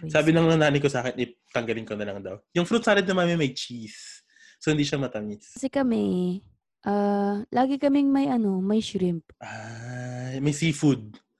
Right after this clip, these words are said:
Speaker 1: Oo, lagi may seafood, no?
Speaker 2: Mm-mm. La-
Speaker 1: Laging may isang seafood na kasali.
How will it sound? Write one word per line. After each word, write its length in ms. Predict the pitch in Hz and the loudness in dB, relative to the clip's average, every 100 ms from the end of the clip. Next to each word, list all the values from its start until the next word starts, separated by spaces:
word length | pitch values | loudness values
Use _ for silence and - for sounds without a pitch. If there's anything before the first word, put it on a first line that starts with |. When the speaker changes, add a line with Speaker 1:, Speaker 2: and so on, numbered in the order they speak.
| _ | _
Speaker 1:
Oo, 180 | 233 247 208 | -2 2 2
lagi 240 | 214 208 | 4 4
may 160 | 226 226 | 6 6
seafood, 480 | - 196 180 175 170 | 4 0 0 -4 -2
no? 160 | 190 | 0
Speaker 2:
Mm-mm. 240 | 196 226 269 | 0 0 -2
La- 160 | - - | -2 -6
Speaker 1:
Laging 320 | 226 233 254 | -4 -2 0
may 160 | 240 - | 0 -2
isang 320 | 208 214 208 | -4 -4 -4
seafood 400 | - 196 - 180 | -4 -6 -4 -4
na 160 | 185 175 | -4 -4
kasali. 560 | 180 170 151 156 160 | -8 -8 -8 -8 -10